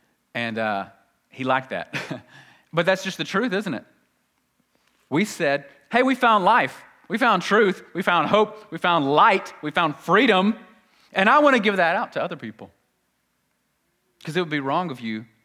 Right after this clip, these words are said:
to have all that and not want to give it out, right? The great thing about the Holy Spirit, when he fills you,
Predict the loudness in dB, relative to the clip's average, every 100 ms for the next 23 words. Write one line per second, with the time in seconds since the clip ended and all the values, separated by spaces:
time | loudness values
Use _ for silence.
0 | _ -12 -8 -6 -6 -6 -8 -10 -14 -12
1 | -8 -8 -8 -10 -10 -12 -14 -14 -16 -18
2 | -18 _ _ _ _ _ _ _ -16 -8
3 | -8 -6 -6 -6 -8 -10 -10 -8 -8 -8
4 | -14 _ -10 -8 -8 -10 -10 -12 -12